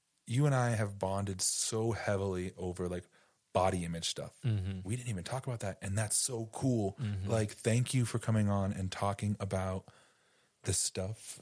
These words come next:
Speaker 1: that, like, needs to be talked about. And, like, the thing is, is as a pastor, it, it would be very easy for you to protect your image,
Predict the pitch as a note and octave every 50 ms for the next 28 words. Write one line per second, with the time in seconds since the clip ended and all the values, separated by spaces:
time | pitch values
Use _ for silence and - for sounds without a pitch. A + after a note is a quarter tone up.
0 | - - G#2 G2 A2 - - A2+ A2 G#2+ - - G2+ G2 F#2+ F#2+ G2 G2+ G2+ -
1 | G2 A2 G#2 - - F#2 F#2+ - - - G2 F#2 F2+ F#2+ - G2 F#2+ G2+ G2+ F#2+
2 | - - - - - - - A#2 G#2+ - B2 B2 A#2 A2+ A#2 A2 A2 F#2+ F#2 F2+
3 | G2+ G#2 A2 G2+ - - G#2+ G#2+ A2+ - - - G2 F#2+ G2+ G2 - - G#2 G#2+
4 | G#2 - - A2+ G#2+ A2 G#2 G#2+ G#2 F#2+ G2+ G2+ G#2 - - G2+ G2+ G2+ A2 G#2
5 | - G2+ G2 F#2+ F#2 - - - G2 F#2+ - - - - F2+ F#2 F#2 F2+ F2 -
6 | - - -